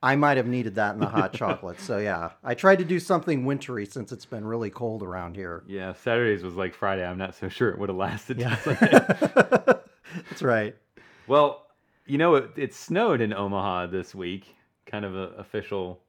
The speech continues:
Speaker 2: somewhat official start to, to winter. So I went with a Belgium white.
Speaker 1: Okay.
Speaker 2: White winter.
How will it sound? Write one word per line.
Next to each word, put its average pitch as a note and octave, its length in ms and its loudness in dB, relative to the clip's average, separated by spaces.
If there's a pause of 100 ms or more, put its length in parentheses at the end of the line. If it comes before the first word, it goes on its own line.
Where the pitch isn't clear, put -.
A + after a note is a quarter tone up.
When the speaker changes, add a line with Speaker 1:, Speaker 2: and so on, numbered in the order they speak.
(320)
Speaker 2:
somewhat F#2 540 -8
official F2+ 500 -8
start F2+ 400 -6 (100)
to, E2+ 280 -6 (600)
to A#2 120 -2
winter. G#2+ 420 0
So F#2+ 400 -4
I A#2+ 180 0
went G#2+ 400 -4
with G2 320 -6
a F2+ 380 -6 (240)
Belgium B2+ 480 -2
white. G2+ 640 -6 (640)
Speaker 1:
Okay. A2 300 -4 (240)
Speaker 2:
White E2+ 280 -12
winter. F2 360 -16